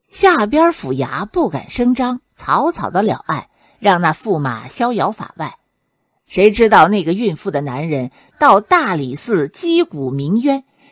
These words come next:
生生的挨了五十铁棍活下来。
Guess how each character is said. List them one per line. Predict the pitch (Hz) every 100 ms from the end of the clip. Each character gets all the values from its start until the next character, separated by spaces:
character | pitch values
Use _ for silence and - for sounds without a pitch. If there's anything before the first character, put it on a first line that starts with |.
| _
生 | - 392 370 349
生 | 381 359
的 | -
挨 | 214 233
了 | 208 151
五 | 165 202 165
十 | - 330
铁 | 381 - 127
棍 | 123 233 139
活 | - 143 170
下 | - 240
来。 | 123